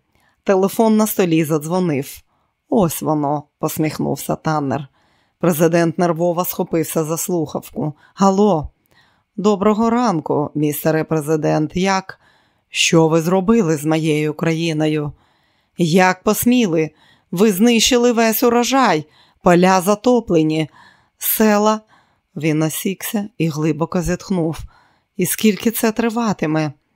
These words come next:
У голосі виразно чулися істеричні нотки.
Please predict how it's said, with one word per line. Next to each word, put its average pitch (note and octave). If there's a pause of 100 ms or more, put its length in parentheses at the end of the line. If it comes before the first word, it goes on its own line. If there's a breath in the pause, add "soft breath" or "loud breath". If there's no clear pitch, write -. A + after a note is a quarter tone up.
(500)
У D#3+
голосі F3+
виразно F#3
чулися E3
істеричні F3
нотки. D#3+